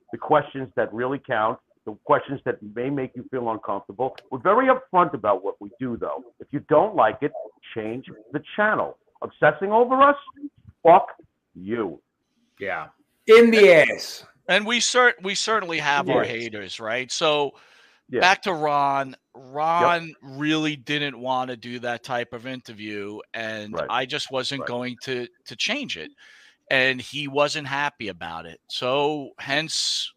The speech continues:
Speaker 4: we, we had an issue. Again, I respect the guy for the career he had, and,
Speaker 1: Mm-hmm.
Speaker 4: um, but
Speaker 1: Mm-hmm.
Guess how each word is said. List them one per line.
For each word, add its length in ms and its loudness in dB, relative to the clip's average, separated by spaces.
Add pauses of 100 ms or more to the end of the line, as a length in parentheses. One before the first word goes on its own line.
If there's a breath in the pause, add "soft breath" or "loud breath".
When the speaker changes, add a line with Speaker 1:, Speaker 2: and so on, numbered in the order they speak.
Speaker 4:
we, 460 -10
we 140 -8
had 200 2
an 120 -6
issue. 360 -6 (560 soft breath)
Again, 380 0 (140)
I 80 4
respect 440 0
the 80 -4
guy 240 2
for 140 -12
the 80 -10
career 340 -4
he 60 -4
had, 340 -6 (360)
and, 500 -6
Speaker 1:
Mm-hmm. 80 -6
Speaker 4:
um, 540 -4 (760)
but 280 6
Speaker 1:
Mm-hmm. 160 -16